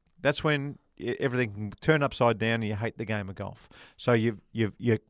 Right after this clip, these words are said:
your phone and the video camera feature on your phone is now a tool. You know, when you go to professional tournaments these days,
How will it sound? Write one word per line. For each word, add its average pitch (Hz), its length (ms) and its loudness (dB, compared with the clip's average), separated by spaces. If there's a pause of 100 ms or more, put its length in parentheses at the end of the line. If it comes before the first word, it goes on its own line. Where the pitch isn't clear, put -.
your 117 220 0
phone 147 480 0
and 120 160 -6
the 104 60 -2
video 123 280 -2
camera 110 380 -4
feature 117 360 -4
on 101 80 -2
your 95 100 -6
phone 107 380 -6 (440)
is 104 180 -2
now 123 240 2
a 101 60 2
tool. 117 380 0 (440)
You 202 80 -6
know, 214 80 0
when 214 100 0
you 202 60 -2
go 165 180 2
to - 320 -12
professional 123 460 0
tournaments 127 400 0
these 101 200 0
days, 104 300 -4